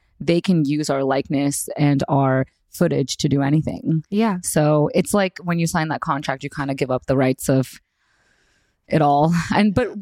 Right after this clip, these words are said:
Speaker 1: Matthew's doing the right thing by just being, like, vocal about it. At least we know. We're talking about it on the podcast, and,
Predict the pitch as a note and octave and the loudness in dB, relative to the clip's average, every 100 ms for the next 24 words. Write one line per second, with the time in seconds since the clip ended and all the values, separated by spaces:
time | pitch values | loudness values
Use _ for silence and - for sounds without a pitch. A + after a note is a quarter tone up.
0 | F#3 _ F3+ F3+ F#3+ A3+ B3+ B3+ A3+ G#3 | -16 _ -6 0 0 2 2 4 4 4
1 | E3 E3 F3+ F3 C#3+ C#3+ - D3 C#3+ C#3+ | 4 2 0 0 0 0 -2 -2 -2 -2
2 | C3 C3 C3 C3+ C#3+ C3 B2+ C3 D3 - | -4 -4 -4 -2 0 0 -2 -2 0 0
3 | D#3+ E3+ - D3+ F3+ C3+ C3 D3+ D3 D3 | 2 2 2 2 4 4 4 4 2 0
4 | C#3 D3 C#3+ C#3 C3+ C3+ C3 B2 - C3+ | -2 -2 -2 0 0 0 0 0 0 0
5 | D3+ G3 - C#3+ C#3 C3 C3+ | 2 2 2 2 4 2 0